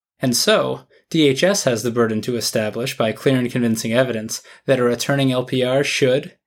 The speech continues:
instead of being treated as an L P R, be treated as an applicant for admission. But when must D H S meet this burden?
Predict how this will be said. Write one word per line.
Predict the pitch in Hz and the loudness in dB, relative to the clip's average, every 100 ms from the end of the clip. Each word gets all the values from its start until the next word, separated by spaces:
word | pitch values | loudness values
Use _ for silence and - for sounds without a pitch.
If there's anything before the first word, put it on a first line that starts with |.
| _ | _
instead | 113 - 139 127 | -6 -2 0 0
of | 113 | 0
being | 123 113 | 0 0
treated | - 151 120 | 2 0 2
as | 113 107 | 0 0
an | 113 | -2
L | 107 | -4
P | - 113 | -4 0
R, | 131 143 135 _ - - | 0 0 -4 _ -20 -8
be | - 151 | -2 -2
treated | - 165 156 147 | 0 2 2 2
as | 131 135 | 2 2
an | |
applicant | 123 123 120 127 120 | 0 0 -2 -2 -4
for | - | -2
admission. | 117 113 113 - 113 - _ _ _ _ _ _ _ _ _ _ _ _ _ _ _ _ _ | -2 -2 -4 -4 -10 -16 _ _ _ _ _ _ _ _ _ _ _ _ _ _ _ _ _
But | 143 135 | 2 2
when | 127 117 135 175 | 0 0 2 4
must | 139 113 - | 2 0 -2
D | - 120 | -2 0
H | 110 - | 0 -2
S | 110 123 | -2 -2
meet | 113 - | -2 -4
this | 110 - | -8 -4
burden? | 117 110 107 110 | -2 -2 -6 -12